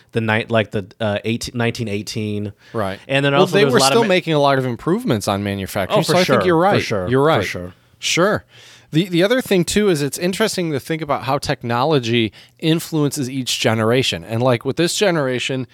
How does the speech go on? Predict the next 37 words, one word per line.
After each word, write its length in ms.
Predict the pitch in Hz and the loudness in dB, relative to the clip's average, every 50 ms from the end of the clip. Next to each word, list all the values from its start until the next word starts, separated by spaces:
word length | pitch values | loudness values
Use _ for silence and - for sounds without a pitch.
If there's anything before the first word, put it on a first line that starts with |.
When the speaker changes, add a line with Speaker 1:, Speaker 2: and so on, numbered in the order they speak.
| - - - - - | -20 -20 -20 -10 -4
Speaker 1:
Mm-hmm. 180 | 107 104 98 | -4 -2 0
Speaker 2:
having, 380 | 98 143 156 156 160 156 147 147 | 2 2 2 2 2 0 0 -2
having, 320 | 127 127 143 156 156 151 | -4 -4 -2 -2 -2 0
like, 160 | 147 143 127 110 | 0 -2 -2 -2
radio, 760 | 113 110 131 143 156 156 160 151 151 147 147 143 143 143 - - - - _ _ | -2 -2 0 0 0 0 0 0 0 0 0 0 0 -2 -4 -8 -16 -20 _ _
you 80 | 135 | -4
know, 120 | 131 135 139 | -2 0 0
they 100 | 160 170 | 0 0
had 140 | 202 196 | 0 0
a 60 | 170 160 | 0 0
lot 200 | 147 147 151 147 | 0 0 0 0
of, 60 | 143 | -2
like, 180 | 135 127 123 | -4 -4 -6
they 80 | 127 139 | -6 -6
had 140 | 131 120 107 | -6 -4 -4
records, 500 | 104 120 147 180 - 123 95 - 85 92 | -2 0 0 0 -2 -6 -10 -10 -12 -10
vinyl 400 | 90 113 123 135 135 127 123 107 | -4 -2 0 0 2 0 0 2
records. 420 | 117 135 135 - - 90 80 - | 0 0 0 -2 -6 -8 -6 -4
And 120 | 110 110 117 | -2 -2 -2
what's 140 | 117 - | -2 -2
interesting 440 | - 190 202 208 - 208 185 - 185 | -2 -4 -4 -2 0 -2 -2 0 -2
about 220 | 165 151 139 123 107 | -2 -2 -2 -2 0
vinyl 280 | 135 147 156 143 127 | -2 -2 0 0 0
records, 460 | 123 139 170 - - 175 135 117 101 | 2 0 0 0 0 -2 -2 -2 -2
Jared, 320 | 95 113 117 113 110 104 104 | -2 0 2 2 2 0 0
is 380 | - 117 113 113 117 113 - - - - - - - _ _ | -2 -2 -2 -2 -2 -2 -6 -10 -14 -20 -20 -20 -20 _ _
that 180 | - 139 165 180 | -2 -2 -2 0
also 400 | 151 170 185 220 - - 214 180 | 0 0 0 0 0 0 -2 -2
influenced 680 | 143 165 170 214 220 - - 175 147 135 127 117 - - | 0 -2 -4 -4 -4 -4 0 0 2 2 0 -2 -4 -4
how 120 | - 156 | -4 -2
long 480 | 147 127 123 120 123 135 156 170 170 147 | -2 0 0 0 2 2 2 0 0 -2
some 220 | - - 165 143 | -2 0 0 0
of 60 | 123 | 2
the, 120 | 120 120 123 | 0 0 0
the 220 | - 127 117 113 | -2 -4 -6 -6
songs 440 | - - - 180 233 285 247 185 - | -4 -2 -2 0 0 0 -2 -4 -4
were. 240 | 117 95 58 50 | -4 -4 -6 -8